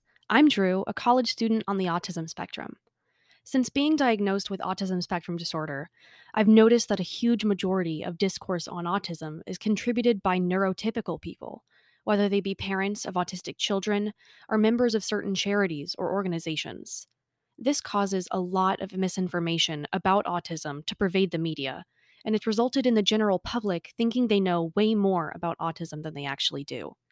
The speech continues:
Conversations about autism and its nuances should be spearheaded by actual autistic people,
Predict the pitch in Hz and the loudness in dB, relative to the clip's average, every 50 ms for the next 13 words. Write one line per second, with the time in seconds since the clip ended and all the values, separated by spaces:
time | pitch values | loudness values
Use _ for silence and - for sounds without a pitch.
0 | _ _ _ _ _ _ _ _ _ _ - - 269 285 285 320 311 - 233 233 | _ _ _ _ _ _ _ _ _ _ -4 0 2 2 4 2 2 4 4 4
1 | 220 - 220 208 185 185 - 175 175 185 - - 175 175 - - 165 165 160 156 | 4 4 4 4 6 4 4 4 4 4 2 2 0 0 0 -2 -4 -2 -2 -2
2 | 156 - 175 170 - 185 190 202 208 180 160 151 156 - 160 156 156 156 - - | -2 -2 -2 -2 0 2 4 4 4 4 2 0 0 -2 -2 -4 -4 -6 -6 -6
3 | - - 185 185 196 190 - - - 233 233 233 196 196 190 180 175 170 - - | -6 -4 -4 -2 -2 -2 -2 -4 -2 -2 -2 -2 -2 -2 -2 -2 -2 -2 -2 -2
4 | 175 170 - - 175 185 202 - - - 220 214 208 - 185 - - 208 185 - | -2 -2 -4 -6 -8 -8 -8 -8 -4 -2 0 0 0 -2 -4 -4 -4 -6 -6 -6
5 | - 175 - - - - 240 233 - - - - | -8 -10 -12 -10 -8 -8 -6 -6 -6 -8 -8 -10